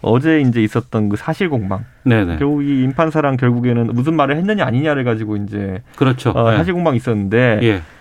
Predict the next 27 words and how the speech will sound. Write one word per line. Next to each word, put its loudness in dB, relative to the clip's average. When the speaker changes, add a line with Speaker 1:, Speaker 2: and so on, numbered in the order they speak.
Speaker 1:
여기서 4
김명수 0
대법원장이 2
본인이 4
한 2
건 2
아니지만 2
어쨌든 0
비서실을 0
통해 -2
가지고 0
얘기한 0
바로는 2
본인은 2
Speaker 2:
음. -6
Speaker 1:
그런 0
말을 2
Speaker 2:
그런 4
Speaker 1:
한 2
Speaker 2:
적 2
Speaker 1:
적이 0
Speaker 2:
없다. 2
Speaker 1:
없다라고 4
Speaker 2:
예, 6
Speaker 1:
했기 0
Speaker 2:
발표했죠. 4
Speaker 1:
때문에 2